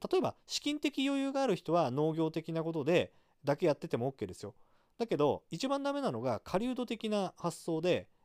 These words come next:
えー、買ってその場で食べてみたいなことをずっとやってるっていうのは、いつまで経っても労働収入から抜け出せないんで、あの、すごい大事なのは、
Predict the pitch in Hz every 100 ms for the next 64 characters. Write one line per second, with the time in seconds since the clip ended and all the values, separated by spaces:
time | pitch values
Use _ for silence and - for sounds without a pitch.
0 | - 151 139 - 170 _ - 220 190 196
1 | 196 180 - 208 156 131 117 107 104 101
2 | 113 143 110 143 170 - 175 - 180 170
3 | - 185 107 117 104 _ _ - 208 285
4 | 180 135 170 - 139 117 135 151 160 160
5 | 180 143 107 101 101 104 165 165 175 175
6 | 127 92 110 95 _ _ _ _ _ _
7 | _ - 113 104 98 - 175 190 120 123
8 | 175 180 104 143 113